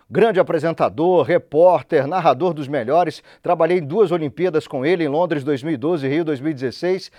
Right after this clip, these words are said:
Sabe tudo sobre esporte olímpico e hoje a gente tá tendo a honra de recebê-lo aqui no Record em Tóquio. Tudo bem, Tatá? Um abraço pra você.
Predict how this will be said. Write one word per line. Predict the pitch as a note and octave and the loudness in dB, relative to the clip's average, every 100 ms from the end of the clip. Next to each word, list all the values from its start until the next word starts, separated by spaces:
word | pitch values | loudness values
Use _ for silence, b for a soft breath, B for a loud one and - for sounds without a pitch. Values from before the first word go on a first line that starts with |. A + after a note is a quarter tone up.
| b | b
Sabe | - G#3+ G3 E3 | 0 2 2 0
tudo | - C#4 B3 A3+ | 0 -2 0 0
sobre | A3+ G3 | 0 0
esporte | F3+ - G3 F#3+ | -2 0 0 0
olímpico | E3 F3+ G#3+ A3 | -2 -2 -4 -2
e | |
hoje | F3+ F#3+ F#3+ G3 F3+ b b | 0 2 2 -2 -6 b b
a | B2+ | -6
gente | D#3 - | -6 -2
tá | E3+ | -2
tendo | - F#3 F3+ | 0 2 4
a | |
honra | C#3+ G3+ G#3+ F3 F#3 b b | 4 4 2 4 2 b b
de | B2 D3 | -4 0
recebê-lo | F3+ - D#3 A#2+ F3+ E3 | 0 0 -2 0 2 2
aqui | B2+ F3 | 0 -2
no | D#3+ | -2
Record | C3 - E3+ F3 | -2 2 2 2
em | B2+ | -2
Tóquio. | - E3+ C3+ - - _ _ _ | 4 4 4 -4 -20 _ _ _
Tudo | F#3 F#3+ | 0 2
bem, | E3+ A3+ | 4 2
Tatá? | A3 F#3 F#3+ E3+ | 4 4 6 6
Um | D#3+ | 4
abraço | D3+ F#3 E3+ | 4 2 2
pra | F#3+ | 0
você. | F3 E3+ D#3 A2+ | 0 0 0 -2